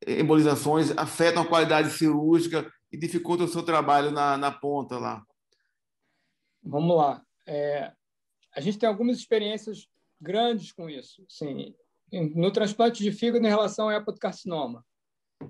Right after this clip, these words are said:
Speaker 2: Antigamente não se usava microcatéter, é, a embolização era pior,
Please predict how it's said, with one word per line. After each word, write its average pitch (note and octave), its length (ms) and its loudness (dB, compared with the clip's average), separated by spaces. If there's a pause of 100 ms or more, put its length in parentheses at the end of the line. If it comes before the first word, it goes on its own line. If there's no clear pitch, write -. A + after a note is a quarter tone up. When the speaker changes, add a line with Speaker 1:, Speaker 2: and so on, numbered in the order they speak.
Speaker 2:
Antigamente A3 680 0
não A3+ 100 0
se A3 140 -6
usava G3 380 -2
microcatéter, G3 1080 -4 (360)
é, F3+ 500 0 (240)
a E3+ 160 -2
embolização F#3 640 -6
era F#3+ 120 -4
pior, F#3+ 600 0